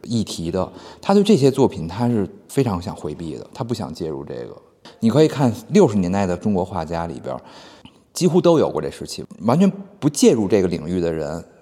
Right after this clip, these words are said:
几乎没有。而张辉，你可以看他所有的作品，几乎是没有介入。这个就是一个明确的证据，就是说他在他年轻的时候，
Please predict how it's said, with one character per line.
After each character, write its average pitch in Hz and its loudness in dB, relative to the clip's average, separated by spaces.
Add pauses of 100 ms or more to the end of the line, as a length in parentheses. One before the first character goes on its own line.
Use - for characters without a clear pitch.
(220)
几 175 0
乎 - -2
没 82 -2
有。 50 -14 (540)
而 120 2
张 151 4
辉， 151 2
你 98 2
可 107 -4
以 104 2
看 92 -8
他 92 -6
所 90 -4
有 87 0
的 73 -6
作 55 -12
品， - -20 (880)
几 117 -2
乎 107 -4
是 - -10
没 78 -8
有 85 -6
介 - -10
入。 50 -14 (120)
这 185 4
个 135 6
就 117 6
是 104 0 (340)
一 113 4
个 143 4
明 110 4
确 151 0
的 98 4
证 95 0
据， 85 -4
就 98 0
是 95 2
说 113 0
他 139 -4
在 123 4
他 117 0
年 113 2
轻 170 -2
的 113 2
时 87 -8
候， 80 0